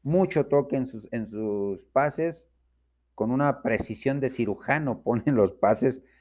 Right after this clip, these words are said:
ante dobles y triples coberturas. Eh, está en su primer año colegial, viene a mostrarnos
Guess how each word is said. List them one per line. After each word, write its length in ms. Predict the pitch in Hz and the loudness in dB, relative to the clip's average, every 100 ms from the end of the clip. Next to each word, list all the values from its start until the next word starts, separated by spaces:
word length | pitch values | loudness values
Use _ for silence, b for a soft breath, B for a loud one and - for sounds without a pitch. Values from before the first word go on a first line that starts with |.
| b b | b b
ante 260 | 110 110 117 | -2 2 4
dobles 340 | 123 139 117 | 6 4 0
y 40 | |
triples 400 | 101 123 - 120 | -2 -4 -2 -4
coberturas. 760 | - 95 85 - 107 135 - - | 0 0 2 0 4 4 4 -8
Eh, 480 | 95 92 92 87 87 _ _ _ _ _ _ _ _ _ _ _ _ | -2 -2 -2 -8 -12 _ _ _ _ _ _ _ _ _ _ _ _
está 220 | 127 127 160 | -4 2 2
en 60 | |
su 120 | 147 | 2
primer 320 | 113 139 135 131 | 0 2 6 8
año 300 | 135 143 139 | 6 4 2
colegial, 680 | 113 113 147 165 190 - _ _ _ _ _ _ _ - | 2 2 6 6 6 0 _ _ _ _ _ _ _ -6
viene 580 | 123 151 156 160 156 - _ _ - | 2 4 4 0 0 -12 _ _ -4
a 340 | 113 143 139 - | 2 2 2 -4
mostrarnos 880 | 113 107 - 123 131 143 143 - | -4 -6 0 4 4 4 -2 -4